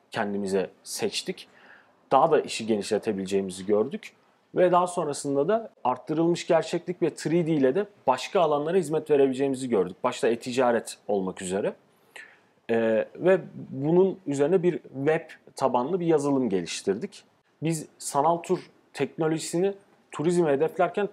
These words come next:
turizmde sektörün de kendi yapısal durumlarından dolayı tam istediğimiz yere oturmayacağını anladık ve, e, bir yatayda yer değiştirme yaparak sanayiye yönelik bir çözüm haline getirdik bunu.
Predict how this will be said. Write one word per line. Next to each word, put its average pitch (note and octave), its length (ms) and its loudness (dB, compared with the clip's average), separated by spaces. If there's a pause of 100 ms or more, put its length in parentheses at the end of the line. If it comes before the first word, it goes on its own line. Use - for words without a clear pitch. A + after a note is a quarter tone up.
turizmde E3 640 0 (220)
sektörün D#3+ 640 0
de C#3 120 4
kendi B2+ 560 -2
yapısal B2 580 2
durumlarından C3+ 600 2
dolayı F3+ 320 0 (380)
tam D#3+ 200 0
istediğimiz E3 460 0
yere D#3+ 140 2
oturmayacağını D3 680 0
anladık B2+ 420 -4
ve, G3+ 160 2 (440)
e, B2+ 240 -2
bir F3+ 240 0
yatayda D#3 460 0
yer D3+ 280 2
değiştirme D#3+ 400 -2
yaparak F3 340 -2
sanayiye D3+ 540 0
yönelik G#2+ 360 -2
bir G2 60 -12
çözüm G2 320 -4
haline F#2 260 -2
getirdik F2 500 -4
bunu. D#3+ 220 -4